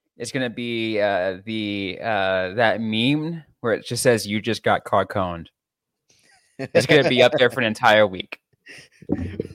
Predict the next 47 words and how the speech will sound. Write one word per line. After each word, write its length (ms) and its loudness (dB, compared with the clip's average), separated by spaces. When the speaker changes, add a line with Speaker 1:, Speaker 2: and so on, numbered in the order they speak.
Speaker 2:
We 100 -4
should, 180 -10
we 340 -20
should 220 -10
find 300 0
a 100 2
way 160 0
to 240 0
animate 480 -4
it. 240 -8
<laughs> 0 -
So, 140 -14
so 260 -2
it's 140 -8
like 140 -2
one 160 -4
of 60 -4
those 180 -4
gifs 360 -2
you 60 -4
see 180 -4
on, 140 2
on, 220 0
like, 120 -8
a, 60 -8
on, 300 -8
like, 100 -10
a 80 -12
stream 500 -6
when 140 -12
someone, 520 -6
uh, 280 -6
donates 400 0
money, 400 -4
but 140 -4
it's 140 -2
just 180 -8
there 200 4
the 140 0
entire 400 -2
time, 360 -4
distracting 680 -6
<laughs> 80 -8
us. 460 -10
"You 100 -8
got 320 -4
carconed." 640 -6